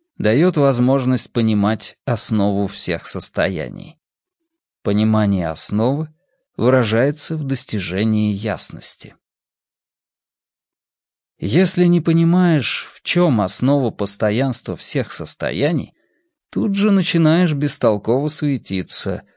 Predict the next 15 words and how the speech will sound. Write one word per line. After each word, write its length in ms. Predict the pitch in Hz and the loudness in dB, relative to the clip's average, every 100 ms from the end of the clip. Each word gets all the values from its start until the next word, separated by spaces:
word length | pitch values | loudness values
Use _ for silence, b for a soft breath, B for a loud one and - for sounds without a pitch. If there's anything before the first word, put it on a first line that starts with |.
| _ - | _ -16
что 240 | - - | -6 -2
ведёт 340 | 117 113 135 - | 0 2 0 0
к 100 | 131 | 0
неудачам, 840 | 120 107 87 98 147 - 76 - _ - | 2 2 0 0 0 -6 -12 -16 _ -6
потерям 720 | 78 - - 110 156 110 - _ _ - | -4 -4 -4 -2 -2 -6 -14 _ _ -2
и 100 | 135 | 2
несчастью. 840 | 131 123 - 160 131 - - - - _ _ _ _ _ _ _ _ _ _ | 2 0 -2 -4 -4 -6 -16 -18 -20 _ _ _ _ _ _ _ _ _ _
Потеря — 800 | - - - 214 202 185 170 - - | -2 -2 2 4 4 4 2 -2 -4
это 340 | 180 190 175 | -4 -2 -4
всегда 600 | 156 - 147 117 120 139 | -2 -2 -2 2 4 4
предварительная 840 | 147 139 117 117 110 120 135 127 120 | 2 -2 2 2 2 0 0 0 0
потеря 520 | 110 104 - 120 120 | -2 -4 0 0 0
спокойного 680 | - 101 101 117 127 123 113 | -2 -2 -2 0 2 0 -2
состояния 760 | 104 101 110 113 123 123 113 | -4 -2 0 2 2 2 2
осознания, 840 | 101 98 92 69 107 143 127 80 | 0 0 -2 -2 -2 0 0 -2